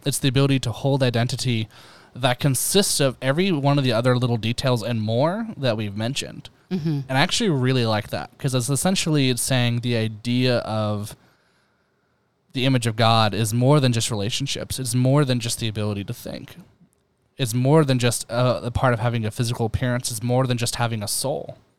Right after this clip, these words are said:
Speaker 2: Mm-hmm.
Speaker 1: It's all these things interwoven inexplicably that is also who God is.
Speaker 2: Mm-hmm.
Speaker 1: And that's what makes us, in a sense,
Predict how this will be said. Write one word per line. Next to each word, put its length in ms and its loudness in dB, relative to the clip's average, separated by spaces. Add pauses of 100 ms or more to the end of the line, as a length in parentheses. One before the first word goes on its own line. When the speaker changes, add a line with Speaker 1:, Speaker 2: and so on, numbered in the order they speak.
(120)
Speaker 2:
Mm-hmm. 360 -4 (500)
Speaker 1:
It's 320 0 (100)
all 220 4
these 280 0
things 360 2
interwoven 1120 0
inexplicably 1120 -4 (280)
that 340 2
is 200 -2
also 320 0
who 180 -4
God 440 -2
is. 280 -8 (180)
Speaker 2:
Mm-hmm. 320 -8 (380)
Speaker 1:
And 220 0
that's 280 2
what 400 4
makes 400 -2
us, 440 0
in 140 0
a 60 2
sense, 540 0